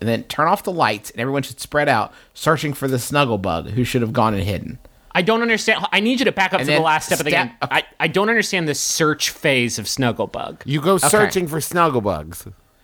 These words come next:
Speaker 1: Some people go searching for Snugglebug.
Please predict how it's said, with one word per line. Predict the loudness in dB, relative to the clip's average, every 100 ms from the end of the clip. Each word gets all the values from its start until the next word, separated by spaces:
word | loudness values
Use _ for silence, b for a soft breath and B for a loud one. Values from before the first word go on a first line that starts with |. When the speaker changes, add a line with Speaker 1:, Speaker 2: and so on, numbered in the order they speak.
| _
Speaker 1:
Some | -4 2 2
people | 2 2
go | 4 2
searching | 2 0 0 0 -4
for | -4 -6
Snugglebug. | -4 -2 0 0 -2 -4 -8 -10